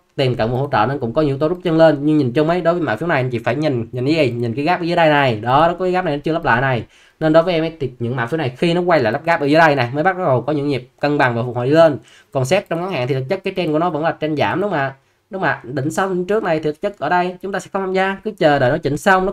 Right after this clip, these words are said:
cân bằng, nó hướng lên thì chúng ta tham gia vẫn chưa muộn. Còn bây giờ em sẽ không bắt đáy mã phiếu H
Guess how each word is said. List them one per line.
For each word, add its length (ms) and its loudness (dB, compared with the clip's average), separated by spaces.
cân 220 0
bằng, 160 2
nó 60 -4
hướng 160 0
lên 200 6
thì 100 -10
chúng 120 -2
ta 140 0
tham 140 -2
gia 120 0
vẫn 120 -4
chưa 120 -2
muộn. 300 0
Còn 100 0
bây 80 4
giờ 80 4
em 120 0
sẽ 100 -4
không 200 -2
bắt 160 -6
đáy 220 0
mã 120 -4
phiếu 160 -6
H 40 -6